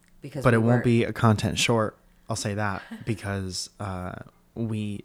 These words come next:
Speaker 2: asked you guys to ask us questions
Speaker 1: Yes.
Speaker 2: yesterday,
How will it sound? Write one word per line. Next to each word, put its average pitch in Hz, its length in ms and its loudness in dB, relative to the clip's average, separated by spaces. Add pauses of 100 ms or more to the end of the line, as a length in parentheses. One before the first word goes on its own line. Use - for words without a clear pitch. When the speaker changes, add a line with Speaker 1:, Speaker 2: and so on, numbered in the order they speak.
Speaker 2:
asked 110 280 -2
you 107 80 -10
guys 104 300 -8
to 98 280 -10
ask - 240 -10
us 110 140 -12
questions 98 640 -10 (120)
Speaker 1:
Yes. 143 480 -12
Speaker 2:
yesterday, 101 540 -10